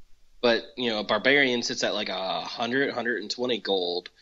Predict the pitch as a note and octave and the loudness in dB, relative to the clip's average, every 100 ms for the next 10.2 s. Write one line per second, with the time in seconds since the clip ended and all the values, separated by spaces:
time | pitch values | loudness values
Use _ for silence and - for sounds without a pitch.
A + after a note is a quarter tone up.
0 | _ _ _ _ _ F2+ F2+ E2 - F#2 | _ _ _ _ _ -6 -4 -4 -2 -2
1 | - B2+ G#2 G2 - G#2 C#3 C#3 D#3+ C3+ | 2 4 4 2 0 0 4 4 4 6
2 | C3+ A#2 G2 - - _ - A2+ F#2+ - | 6 4 2 -10 -20 _ -6 -6 -2 2
3 | C3+ - - F2+ F#2 - - - - - | 4 4 0 -4 -4 -8 -14 -20 -20 -20
4 | - - _ _ _ _ _ _ - G#2 | -20 -20 _ _ _ _ _ _ -4 0
5 | F#2 E3+ C3+ G#2 G#2 E2+ F2 F2+ - _ | 4 6 4 2 -2 -4 -4 -8 -12 _
6 | _ _ _ _ _ _ _ _ _ _ | _ _ _ _ _ _ _ _ _ _
7 | _ _ _ _ _ _ G#2+ G#2+ A2 A#2 | _ _ _ _ _ _ -2 0 0 2
8 | D3 C3 F3+ F3 E3+ D3+ C#3 F#3 F#3 - | 4 4 2 2 4 4 2 0 -2 -2
9 | C3 A#2 - B2+ A#2+ D3 B2+ F2+ - C#3+ | -2 -2 -4 -4 2 2 2 -2 0 2
10 | C3 B2+ | 0 -2